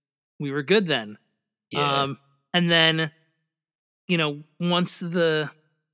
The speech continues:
Speaker 1: once Citi Field opened, I was like, "All right, let's," this to me is, like, now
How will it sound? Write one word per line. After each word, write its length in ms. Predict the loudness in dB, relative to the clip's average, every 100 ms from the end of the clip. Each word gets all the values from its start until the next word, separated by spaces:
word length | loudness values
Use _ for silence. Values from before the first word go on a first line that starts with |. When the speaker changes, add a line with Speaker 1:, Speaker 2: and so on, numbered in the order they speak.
| _
Speaker 1:
once 240 | -2 0 2
Citi 240 | 2 2
Field 260 | 0 -2 0
opened, 440 | 0 0 0 0 -2
I 60 |
was 120 | -2 0
like, 140 | 0
"All 60 | 2
right, 340 | 2 0 -2 -4
let's," 600 | -4 0 2 2 2 -2 _ _ _ _ _ _ _ _ _ _ -12
this 320 | -2 2 2
to 120 | 2
me 140 | 2 2
is, 160 | 0 0
like, 220 | 0 0
now 380 | 0 0 -2